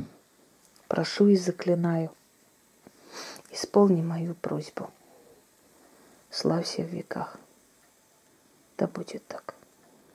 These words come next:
Выполните этот ритуал, и то, что у вас давно-давно не получалось, получится. Это должно касаться денежных проблем, судебных,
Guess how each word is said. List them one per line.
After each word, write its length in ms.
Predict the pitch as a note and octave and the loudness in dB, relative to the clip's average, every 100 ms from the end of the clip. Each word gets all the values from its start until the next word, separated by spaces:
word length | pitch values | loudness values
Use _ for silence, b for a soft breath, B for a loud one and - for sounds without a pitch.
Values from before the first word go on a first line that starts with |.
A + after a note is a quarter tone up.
| _ _ _ _ _ b b b b b b b b b b b - | _ _ _ _ _ b b b b b b b b b b b 8
Выполните 640 | G3+ A3+ F#3 E3+ E3 E3+ | 8 10 8 8 4 2
этот 240 | - D3+ - | 2 0 0
ритуал, 420 | E3 F#3 G3+ B3 - - - - - - b b b b b b b _ - - | 0 8 10 8 4 -8 -10 -18 -18 -16 b b b b b b b _ -20 -8
и 60 | F3+ | 2
то, 160 | - | 4
что 300 | F3+ - F3 - | 4 6 4 4
у 120 | F3 | 4
вас 240 | F3 E3+ | 4 4
давно-давно 840 | - F3 F3+ F#3 G3+ F#3+ F3 F3 E3+ | 4 6 8 8 8 10 8 6 2
не 140 | E3+ | 0
получалось, 680 | F3 F3 E3 - F#3+ G#3 - | 0 0 2 4 6 4 4
получится. 800 | E3 D#3+ D#3 - - - - - B B B B | 0 0 -4 -8 0 2 2 -2 B B B B
Это 240 | F3+ F3+ F#3+ | 6 8 12
должно 380 | F#3+ F#3 F3+ | 12 10 6
касаться 680 | F3+ F3 - E3+ - - E3+ - G3+ | 4 0 2 2 2 -6 -8 -10 -6
денежных 680 | F#3 F#3+ G#3 G3 G3+ G3 | 6 10 10 8 6 4
проблем, 540 | - F#3 F#3+ F#3+ F#3+ - - | 8 8 10 8 6 2 -12
судебных, 760 | - E3+ E3 F#3 F#3+ G3 F#3 | -6 -4 8 10 10 6 6